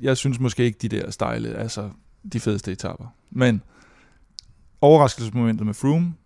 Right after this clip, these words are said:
var helt vildt fedt på en eller anden måde, fordi man tænkte, "Okay, hvad fanden sker der nu, ikke? Er han nu tilbage, eller hvor meget skal vi regne med ham?" Og så også det der mystiske i,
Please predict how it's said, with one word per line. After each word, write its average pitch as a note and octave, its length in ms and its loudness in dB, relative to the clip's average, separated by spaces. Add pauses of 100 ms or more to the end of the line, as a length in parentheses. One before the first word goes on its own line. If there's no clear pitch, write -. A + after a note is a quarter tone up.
(240)
var A#2 100 2
helt A#2 260 0
vildt A2 260 -2
fedt A#2 240 -2
på A#2+ 80 -2
en A2 60 0
eller G#2+ 120 0
anden G#2+ 120 0
måde, A2 220 0
fordi G#2 160 -4
man G#2 120 -4
tænkte, G2 220 -8
"Okay, A2+ 260 -10 (160)
hvad F2+ 100 -12
fanden B2 260 -2
sker A2 180 -8
der G2 80 -4
nu, G#2 180 -4
ikke? G#2+ 140 -6
Er A2 40 -6
han A2 140 -2
nu A#2+ 120 -4
tilbage, G#2+ 600 -6
eller G#2 160 -6 (380)
hvor A2+ 80 -4
meget G#2+ 260 -2
skal A#2 140 -8
vi G#2 60 -2
regne G#2 260 -2
med G#2+ 80 0
ham?" G#2+ 140 -4 (880)
Og A2 200 0
så B2 80 2
også A2 140 2
det A#2 80 -2
der A2 80 -2
mystiske A2+ 560 0
i, G2+ 140 -2